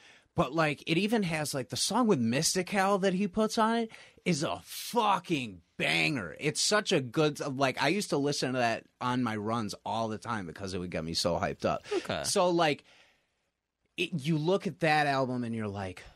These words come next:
Speaker 1: "Fuck, he could have been so goddamn good." And he still has the potential to possibly be good at some point. He really
Speaker 2: Yeah,
Speaker 1: does.
Speaker 2: that's fair.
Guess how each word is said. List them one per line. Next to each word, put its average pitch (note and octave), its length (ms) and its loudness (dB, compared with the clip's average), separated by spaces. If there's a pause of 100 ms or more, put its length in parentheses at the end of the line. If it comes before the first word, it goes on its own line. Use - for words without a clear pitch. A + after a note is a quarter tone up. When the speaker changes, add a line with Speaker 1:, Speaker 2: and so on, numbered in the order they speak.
Speaker 1:
"Fuck, - 580 -8
he A#2+ 120 -6
could A2+ 160 -8
have G2 100 -6
been F2+ 140 -8
so G2+ 320 0
goddamn F#2 460 -2
good." F2+ 200 2
And A#2+ 140 -4
he A#2+ 60 -4
still A#3+ 340 2
has E3 240 0
the D3+ 80 -2
potential B2 540 -4
to - 100 -14 (100)
possibly A#2 680 -6
be C2+ 120 -16
good - 200 -12
at - 100 -8
some - 300 2
point. - 340 -16
He - 120 -10
really C3+ 140 -2
Speaker 2:
Yeah, B2 420 2
Speaker 1:
does. C#3+ 80 -2
Speaker 2:
that's D3+ 200 -2
fair. G2 360 -6